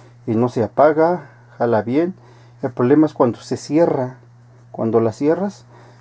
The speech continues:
eh, entonces ya no quiere prender o se apaga. Por eso ahorita le puse este desarmador para que no se apague, para que no se cierre. El display está bien,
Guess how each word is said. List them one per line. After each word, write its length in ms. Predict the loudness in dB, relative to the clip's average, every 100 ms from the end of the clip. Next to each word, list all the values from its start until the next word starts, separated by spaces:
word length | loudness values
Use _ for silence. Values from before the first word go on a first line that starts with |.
| -12 -6
eh, 300 | -4 -4 -4
entonces 380 | -4 -6 -4 -2
ya 100 | 0
no 120 | 0
quiere 200 | -4 -4
prender 480 | -4 -2 0 0 0
o 60 |
se 160 | -4 -6
apaga. 460 | 0 2 2 -2 -6 -20 -20 -20 -20 -20 -6
Por 140 | -4
eso 160 | -2 -4
ahorita 180 | -2 -4
le 80 | -4
puse 260 | -10 -10
este 160 | -6 -4
desarmador 680 | -2 -2 -2 0 0 -2
para 160 | -4 -8
que 300 | -8 -10 -8
no 140 | -8
se 80 | -6
apague, 380 | -6 -6 -6 -8 -16 -20 -20 -20 -20 -20 -20 -20 -16
para 220 | -8 -8
que 140 | -6 -6
no 80 | -8
se 140 | -10
cierre. 380 | -6 -4 -4 -10 -20 -20 -20 -20 -20 -20 -20 -20 -20 -20 -6
El 640 | -2 0 -2 -2 -4 -6 -6
display 420 | -8 -2 2 2
está 240 | 0 -2
bien, 380 | 0 0 0